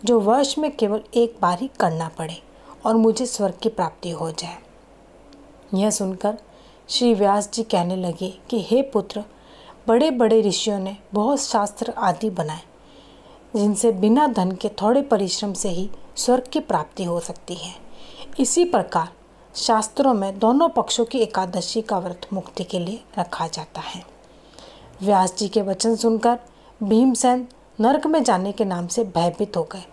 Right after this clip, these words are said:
और काँपकर कहने लगे, "तो अब मैं क्या करूं? मास में दो व्रत तो मैं कर नहीं सकता, हाँ, वर्ष में एक व्रत करने का प्रयत्न अवश्य कर सकता हूँ।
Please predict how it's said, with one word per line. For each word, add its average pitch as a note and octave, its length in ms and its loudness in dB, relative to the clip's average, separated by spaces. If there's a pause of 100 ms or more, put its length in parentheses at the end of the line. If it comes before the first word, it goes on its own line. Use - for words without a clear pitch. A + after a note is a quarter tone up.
(400)
और G3 160 4
काँपकर F#3+ 460 0
कहने G3+ 380 0
लगे, A3 340 0 (420)
"तो C#4 80 2
अब B3 240 0
मैं B3 200 4
क्या A#3 360 2
करूं? F3 260 -4 (600)
मास G#3+ 360 4
में G#3+ 180 2
दो A3+ 200 4
व्रत A3+ 280 2
तो B3+ 60 4
मैं A#3 160 2
कर B3+ 240 2
नहीं C#4 200 4
सकता, - 400 -6 (480)
हाँ, G#3+ 220 4
वर्ष A3+ 460 2
में D4 180 0
एक D#4 300 2
व्रत A3+ 180 4
करने G3 320 0
का G#3+ 160 0
प्रयत्न G3 460 -2 (200)
अवश्य F3+ 360 -2
कर E3 180 -8
सकता - 340 -12
हूँ। F#3 220 -14